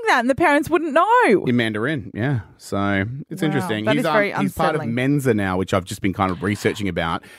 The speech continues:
Speaker 2: You need an I Q of a hundred and thirty-two to get in
Speaker 1: Mm.
Speaker 2: there
Speaker 1: Do you know
Speaker 2: and
Speaker 1: who's
Speaker 2: above.
Speaker 1: in there?
Speaker 2: Who?
Speaker 1: Kesha.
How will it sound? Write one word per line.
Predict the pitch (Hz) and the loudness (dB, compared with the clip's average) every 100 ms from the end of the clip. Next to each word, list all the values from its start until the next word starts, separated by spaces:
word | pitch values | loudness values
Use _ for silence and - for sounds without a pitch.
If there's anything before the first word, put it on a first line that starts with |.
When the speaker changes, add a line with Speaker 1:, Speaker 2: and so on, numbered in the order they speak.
| _ | _
Speaker 2:
You | 107 | 0
need | 123 | 2
an | 117 113 | 2 0
I | 113 120 | -2 -2
Q | - 110 | -2 -2
of | |
a | 98 | -2
hundred | 107 | -2
and | 104 | -4
thirty-two | - 101 90 - 104 101 | -2 -2 -2 -2 0 0
to | 98 | -2
get | 87 | -6
in | 85 80 | -4 0
Speaker 1:
Mm. | 208 | 0
Speaker 2:
there | 170 - | -2 -2
Speaker 1:
Do | 285 | 0
you | |
know | 403 | 0
Speaker 2:
and | |
Speaker 1:
who's | 381 277 | 0 -2
Speaker 2:
above. | 233 | 0
Speaker 1:
in | 269 | -2
there? | 302 135 202 277 _ _ _ | -2 -2 -4 -8 _ _ _
Speaker 2:
Who? | - | -8
Speaker 1:
Kesha. | - 285 370 - - | 0 0 0 -4 -6